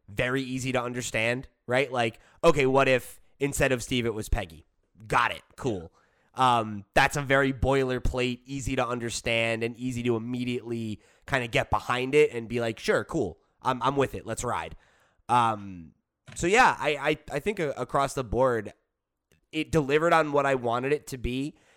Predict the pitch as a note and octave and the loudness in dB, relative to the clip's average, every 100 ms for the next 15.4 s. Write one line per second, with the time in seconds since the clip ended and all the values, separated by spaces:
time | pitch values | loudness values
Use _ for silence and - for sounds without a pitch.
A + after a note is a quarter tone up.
0 | _ - B2 A#2+ A#2 A2 G#2+ - A2+ A#2+ | _ -8 -4 -4 -4 -8 -12 -10 -2 0
1 | A#2+ B2 A2+ G#2+ G#2 G2+ - _ _ _ | 0 0 -2 -4 -6 -10 -16 _ _ _
2 | - D3+ D3 C#3+ D3+ C#3+ B2+ C3 - B2+ | -2 2 4 2 0 -2 -2 -4 -2 -4
3 | A2 A#2+ A#2 - B2 A2+ A2 G#2 G2+ - | -2 -2 -4 -4 -4 -2 -6 -10 -12 -16
4 | _ _ _ _ _ _ - C#3+ B2+ A2 | _ _ _ _ _ _ -10 -2 0 0
5 | F#2+ F2+ _ _ _ _ B2 A2+ G2 E2 | -4 -8 _ _ _ _ -2 -2 -2 -8
6 | C2+ - _ _ - C3+ C3 A#2+ - A#3+ | -14 -20 _ _ -8 -4 -4 -4 -4 -4
7 | G#3+ A3 G3+ G3+ C3+ A#2 D#3+ E3 - - | 2 4 4 4 -2 0 0 0 -4 -10
8 | - - C#3 C#3 C#3+ C3+ C#3 B2+ C3+ C#3 | -14 -18 -2 2 2 2 0 2 2 4
9 | C#3 C3 C3 B2 A#2+ A#2+ A#2 A#2+ D3 D#3+ | 2 -4 -6 -6 -2 0 0 0 -2 -2
10 | F3 A3 - _ _ _ - A#2+ A2+ G#2+ | 0 -2 -4 _ _ _ -2 0 0 -6
11 | G2 - D3+ D#3 D3+ C#3 B2+ C3 A#2 A2+ | -10 0 2 4 4 2 0 -2 -4 -4
12 | A#2+ A#2 A2+ G#2+ G#2 B2+ B2+ G#2 A2+ B2+ | -4 -4 -6 -8 -8 -8 -6 -6 -4 -2
13 | D#3 F3+ - C3 B2+ - A#2+ - A#2+ A#2 | -4 -6 -6 -8 -6 -4 -4 -4 -8 -8
14 | A2+ A2+ A#2 A#2 A2 B2 A2 - A#2 A2+ | -6 -4 -4 -6 -6 -6 -6 -8 -8 -6
15 | A2+ A2 G#2+ | -6 -6 -6